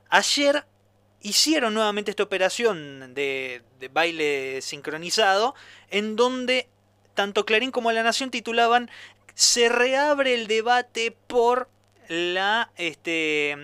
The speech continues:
reducción de la pe-, de, de, eh, la edad,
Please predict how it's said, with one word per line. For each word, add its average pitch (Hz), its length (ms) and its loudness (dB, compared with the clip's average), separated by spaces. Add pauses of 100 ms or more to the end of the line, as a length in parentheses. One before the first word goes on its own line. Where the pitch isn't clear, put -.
(120)
reducción 185 640 -2
de 202 60 2
la 170 100 2
pe-, 185 160 -8
de, 160 420 0
de, 180 360 0
eh, 156 280 -2
la 147 160 0
edad, 160 640 2